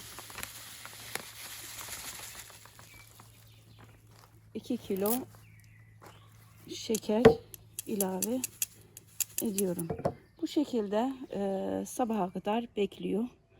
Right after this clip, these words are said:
Yani gün boyu, gün içinde yaparsanız sabahtan, e, şekere koyup akşam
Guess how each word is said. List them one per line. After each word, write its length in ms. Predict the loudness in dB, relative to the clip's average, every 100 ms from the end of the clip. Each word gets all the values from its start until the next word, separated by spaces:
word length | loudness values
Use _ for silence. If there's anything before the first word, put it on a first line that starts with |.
| -20 -20 -20 _ _ -2
Yani 260 | 2 2
gün 260 | 2 0 4
boyu, 240 | 4 4
gün 160 | 2 0
içinde 340 | 0 0 2
yaparsanız 640 | 2 2 0 -2 0 0 0
sabahtan, 720 | -2 -2 -2 -2 2 2 2
e, 300 | 2 4 2
şekere 400 | 0 -2 0 -2
koyup 280 | 0 -2 0
akşam 440 | -4 -2 0 0